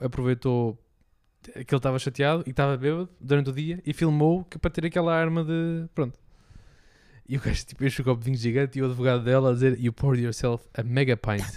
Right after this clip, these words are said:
of red wine." <laughs> E ele, tipo, "A mega pint?" <laughs> E toda a gente se caga a rir.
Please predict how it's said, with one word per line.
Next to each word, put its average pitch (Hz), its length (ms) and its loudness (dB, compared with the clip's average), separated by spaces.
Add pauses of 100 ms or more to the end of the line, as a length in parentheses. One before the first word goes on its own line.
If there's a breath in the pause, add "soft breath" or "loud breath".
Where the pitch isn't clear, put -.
(120)
of 107 140 -4
red 117 180 2
wine." 127 320 2 (200 loud breath)
<laughs> - 200 -8
E 143 160 2
ele, 151 100 4
tipo, 131 240 -6 (720 soft breath)
"A 113 100 0
mega 143 400 2
pint?" - 240 -8 (680)
<laughs> - 640 -8
E - 40 -10
toda 143 120 4
a 135 40 4
gente 127 140 0
se 110 60 -4
caga 135 180 0
a 127 40 2
rir. 151 200 0